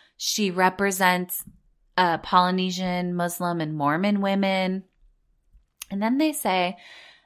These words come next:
that Jen is a Polynesian, Muslim, Mormon woman. She uniquely represents each and all of these groups, and for many of them, she is their only spokesperson. I do wonder how the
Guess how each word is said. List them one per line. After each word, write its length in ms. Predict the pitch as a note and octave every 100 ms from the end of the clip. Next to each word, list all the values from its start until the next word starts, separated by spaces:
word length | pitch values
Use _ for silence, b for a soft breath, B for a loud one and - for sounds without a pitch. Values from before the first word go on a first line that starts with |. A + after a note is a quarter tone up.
| B
that 540 | G#3 A3 G#3+ F#3+ - - _ _ F#3
Jen 300 | - G#3+ C4+
is 140 | C#4+
a 80 | C#4+
Polynesian, 1000 | - G3+ G3+ B3+ A3+ G3 F#3 F#3+ F#3+ F#3+
Muslim, 680 | - E3+ F3 F3+ F3 E3+ F3 -
Mormon 500 | E3+ F3 E3 F3 F3
woman. 520 | E3 C#3 C3+ - E3+ - b b b
She 280 | - - A3
uniquely 600 | G#3+ G3+ G#3 A3 C#4+ C4+
represents 800 | A3 G3 G3 F#3+ E3+ E3 - -
each 400 | F#3+ G3 - - -
and 280 | F3+ F#3 G#3 -
all 200 | E3+ E3
of 160 | E3
these 240 | E3+ D#3+ -
groups, 500 | E3+ D3+ C#3+ - - -
and 180 | F3+
for 200 | F3+ -
many 360 | F3+ F#3 F#3 F3+
of 140 | D#3+
them, 320 | D#3+ C#3+ - - -
she 300 | - - F#3
is 160 | F3
their 300 | - E3 - -
only 400 | E3+ E3+ E3+ E3
spokesperson. 920 | - - D3 - - - - - - - b b b b b -
I 180 | G3+
do 380 | G#3 - G#3+ A#3
wonder 380 | A#3 G3+ F#3+ F#3+
how 200 | F#3 F#3
the 160 | F3